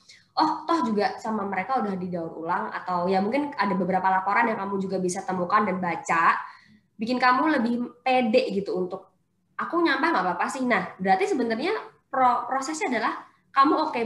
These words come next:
buat nyampah, artinya kamu sebenarnya nggak mengurangi cara kamu berkonsumsi, atau kemudian, eh, justru lebih santai karena pemerintah itu sudah menjamin bahwa sampah-sampah itu akan dikelola dengan baik,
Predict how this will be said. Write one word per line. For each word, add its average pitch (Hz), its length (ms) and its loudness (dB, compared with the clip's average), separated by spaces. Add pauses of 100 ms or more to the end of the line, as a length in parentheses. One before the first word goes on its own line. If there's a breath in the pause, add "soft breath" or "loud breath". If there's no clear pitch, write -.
buat 202 240 0
nyampah, 180 340 -4 (140)
artinya 220 280 -4
kamu 254 360 -4
sebenarnya 202 480 -4 (120)
nggak 185 280 0
mengurangi 190 800 -2 (480 loud breath)
cara 247 240 4
kamu 285 240 0
berkonsumsi, 190 880 -4
atau 202 240 -4
kemudian, 226 720 -2 (640)
eh, 220 360 4 (200)
justru 226 240 0
lebih 226 160 2
santai 220 400 0
karena 233 480 -2 (400)
pemerintah 240 560 -2
itu 349 240 -4
sudah 220 240 -2
menjamin 208 480 -2
bahwa 175 320 -4
sampah-sampah 202 560 -6
itu 175 160 -8
akan 269 240 -6
dikelola 190 400 -4
dengan 170 240 -6
baik, 170 480 -8